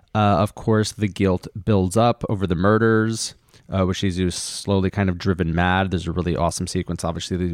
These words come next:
that we'll take a look at, or I'm sure we'll examine, in which he believes he sees his best friend's ghost. Uh, his wife is also, of course, driven mad, and we get, again, a, um,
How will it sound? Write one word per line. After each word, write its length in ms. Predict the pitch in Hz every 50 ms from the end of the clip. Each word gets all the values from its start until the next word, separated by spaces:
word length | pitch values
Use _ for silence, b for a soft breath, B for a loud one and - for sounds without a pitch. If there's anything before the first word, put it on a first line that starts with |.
| 85 82
that 100 | 87 82
we'll 100 | 80 82
take 220 | - 90 90 -
a 60 | 87
look 200 | 85 87 87 -
at, 140 | 92 87 85
or 120 | 85 85
I'm 100 | 87 85
sure 160 | 82 - 98 90
we'll 180 | 92 87 87
examine, 520 | 92 85 - 95 90 90 90 90 90 87 - _ _ _ _ -
in 80 | - 92
which 140 | 90 - -
he 80 | 98
believes 340 | 87 92 90 90 90 85 90
he 60 | 87 87
sees 300 | - - 95 92 82 82
his 260 | 82 80 82 - - b b b b b b b b b b b b -
best 240 | 101 92 - -
friend's 480 | - - - 101 95 95 92 90 85 -
ghost. 640 | - - 101 98 101 107 120 - - - - - - b b b b b b b b -
Uh, 320 | 107 101 98 92 90 90
his 160 | 90 90 92 101
wife 200 | 101 95 - -
is 100 | 85 -
also, 600 | - 92 90 - - 101 98 95 95 95 98 -
of 140 | - 107 -
course, 260 | - - 101 92 -
driven 280 | - 98 85 95 92 92
mad, 260 | 92 90 92 92 87
and 80 | 90
we 140 | 85 85 87
get, 180 | 80 92 85 85
again, 240 | 82 87 87 82 80
a, 340 | 80 78 78 73 76 78 B B B B _ -
um, 500 | 87 80 76 71 78 78 73 67 67